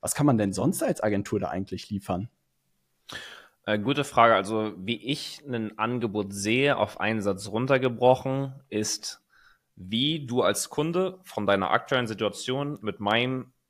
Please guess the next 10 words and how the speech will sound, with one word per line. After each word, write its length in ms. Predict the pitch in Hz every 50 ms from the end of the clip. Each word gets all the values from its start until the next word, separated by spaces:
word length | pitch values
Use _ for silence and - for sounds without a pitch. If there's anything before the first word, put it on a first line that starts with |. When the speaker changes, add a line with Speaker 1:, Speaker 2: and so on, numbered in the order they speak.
| _ _
Speaker 2:
Service 680 | - - - - 120 117 127 123 135 139 139 - - -
zu 120 | - 123
deiner 200 | 107 113 107 104
gewünschten 400 | 95 92 90 110 120 113 - 120
Situation 480 | 104 98 104 95 92 - - 113 107 98
kommst 500 | - - 123 131 147 151 - - - - _
für 260 | - - - 113 117
einen 200 | 113 113 104 101
gewissen 380 | 98 95 104 - - 95 90 -
Preis, 640 | - - 98 101 113 135 156 156 - - - _